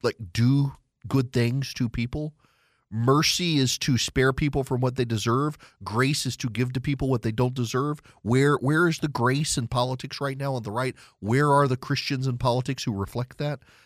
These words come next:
And on the right, more and more, there's just this growing shrillness where you attack people for a political disagreement, not theological disagreement, and you attack them gracelessly because you don't like them, because they don't line up with you. You feel betrayed because they were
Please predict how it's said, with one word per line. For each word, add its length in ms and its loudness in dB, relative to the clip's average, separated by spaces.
And 220 0
on 140 0
the 80 0
right, 360 0
more 300 2
and 80 0
more, 180 4
there's 120 0
just 240 -4
this 120 -6
growing 520 0
shrillness 1000 -2
where 240 4
you 220 0
attack 500 0
people 320 0
for 160 0
a 60 2
political 500 0
disagreement, 720 -2
not 280 0
theological 580 0
disagreement, 720 -6
and 160 0
you 100 2
attack 400 -2
them 160 -2
gracelessly 880 -2
because 320 -4
you 60 -2
don't 200 -2
like 340 -4
them, 220 -2
because 260 0
they 240 2
don't 380 0
line 400 2
up 140 0
with 140 0
you. 100 4
You 180 0
feel 180 0
betrayed 580 2
because 300 0
they 100 2
were 200 0